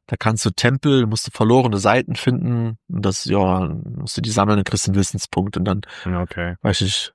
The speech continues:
Speaker 1: manche Skills kriegst du erst ab Wissensrang drei. Da musst du halt sieben Punkte für sammeln, damit du den Rang drei freischaltest. Und dann kannst du die Skills kaufen und so.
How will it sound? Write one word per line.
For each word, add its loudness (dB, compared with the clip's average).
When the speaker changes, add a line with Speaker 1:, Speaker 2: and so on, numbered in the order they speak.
Speaker 1:
manche 0
Skills 2
kriegst 0
du 4
erst 2
ab 2
Wissensrang -2
drei. 2
Da 0
musst -2
du 0
halt -2
sieben 0
Punkte 2
für 0
sammeln, 2
damit -2
du -2
den -2
Rang -2
drei 2
freischaltest. 0
Und -2
dann -2
kannst -2
du -4
die 0
Skills -2
kaufen 0
und -4
so. -4